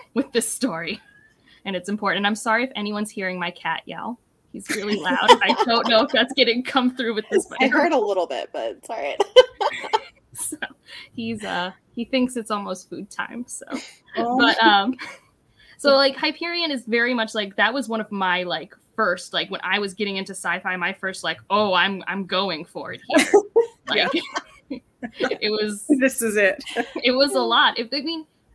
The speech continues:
Speaker 1: I do the same thing with fantasy, like what you were saying, Tori, is, like, I sometimes just accept that I won't understand things.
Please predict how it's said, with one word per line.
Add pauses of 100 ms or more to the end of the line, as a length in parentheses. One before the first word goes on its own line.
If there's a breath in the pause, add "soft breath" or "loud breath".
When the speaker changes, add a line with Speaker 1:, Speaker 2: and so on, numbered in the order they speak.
Speaker 1:
I
do
the
same
thing
with
fantasy,
like (100)
what
you
were
saying,
Tori,
is,
like, (300)
I
sometimes
just
accept
that
I
won't
understand
things.